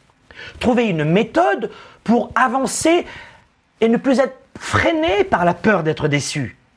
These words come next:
Vous comprenez ce que je veux dire ? Ce qui te permet de voir petit, regarde. Pourquoi vous, pourquoi les gens voient petit ?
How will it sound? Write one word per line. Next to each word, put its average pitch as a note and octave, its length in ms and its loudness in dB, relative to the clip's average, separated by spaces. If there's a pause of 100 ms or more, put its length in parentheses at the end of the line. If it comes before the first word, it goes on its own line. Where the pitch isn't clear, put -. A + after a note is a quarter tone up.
(400)
Vous C3 140 -6
comprenez F#3+ 340 -2
ce - 80 -10
que A3+ 80 -6
je F#3 80 -2
veux G3 100 -2
dire ? A#3 220 -4 (680)
Ce - 120 -12
qui A3+ 140 0
te A#3 80 2
permet A#3 360 0
de F3 80 2
voir D3 220 0
petit, E3+ 400 -4 (120)
regarde. B2 260 -2 (1300)
Pourquoi D4+ 280 0
vous, A#3 100 -6
pourquoi G3+ 340 0
les A#3 120 0
gens G3 140 2
voient D#3+ 200 0
petit ? - 460 -10